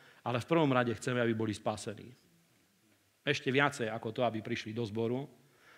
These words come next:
lebo niekedy ľudia môžu mať ten pocit, že cirkev je o tom, že my chceme naháňať ľudí, aby sem prišli. Nie, my chceme, aby ľudia sa obrátili a, hm, keď nám dovolia,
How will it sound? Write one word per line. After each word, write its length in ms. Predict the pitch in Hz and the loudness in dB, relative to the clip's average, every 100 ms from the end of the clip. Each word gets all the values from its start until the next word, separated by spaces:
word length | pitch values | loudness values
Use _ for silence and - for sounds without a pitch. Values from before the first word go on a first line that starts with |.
| _ | _
lebo 240 | 113 117 | -2 0
niekedy 560 | 127 139 139 131 131 139 | 2 4 4 4 2 0
ľudia 160 | 127 127 | 0 0
môžu 240 | 127 131 | 0 0
mať 240 | 127 123 | 0 0
ten 60 | 120 | -2
pocit, 280 | 127 123 127 | -2 -2 -4
že 240 | 107 123 113 - - | 0 0 0 -6 -4
cirkev 320 | - 139 127 | 2 2 2
je 120 | 117 123 | 2 2
o 100 | 127 | 0
tom, 100 | 117 | -2
že 160 | 113 | 0
my 80 | 110 | -2
chceme 240 | - 113 | -2 0
naháňať 380 | 113 123 110 107 | 2 2 0 -2
ľudí, 240 | 110 127 110 | -2 0 0
aby 120 | 107 | -2
sem 240 | 107 110 101 | -4 -6 -6
prišli. 480 | 110 107 127 135 143 - - - 113 | -6 -4 -4 -6 -8 -18 -20 -10 -4
Nie, 160 | 107 | -2
my 80 | 127 | -4
chceme, 240 | - 185 | -4 0
aby 140 | 127 113 | 2 2
ľudia 240 | 117 107 | 0 -2
sa 160 | 104 107 | -4 -6
obrátili 640 | 147 139 135 139 123 120 127 - - - | -4 -4 -4 -4 -4 -4 -10 -20 -20 -10
a, 320 | - 110 107 104 | 0 2 4 2
hm, 480 | 131 117 113 107 | 2 2 4 2
keď 120 | 135 113 | 2 0
nám 160 | 107 110 | 0 0
dovolia, 560 | 120 127 123 117 110 | 2 2 2 2 -2